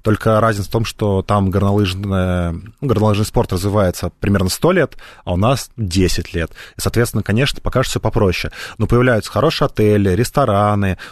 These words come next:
увеличивается количество склонов, улучшается сервис, потому что раньше-то пеняли все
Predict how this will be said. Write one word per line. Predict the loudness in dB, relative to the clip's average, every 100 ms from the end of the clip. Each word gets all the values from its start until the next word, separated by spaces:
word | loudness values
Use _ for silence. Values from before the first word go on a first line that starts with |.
| -6
увеличивается | 0 2 2 0 0
количество | 0 0 -2 -6
склонов, | 0 2 4 2 -2
улучшается | 0 0 2 2 0 -4
сервис, | -2 0 2 2 -2 -2
потому | -2 -2
что | 0 0
раньше-то | 0 -2 -8
пеняли | -4 0 2 0
все | -2 -2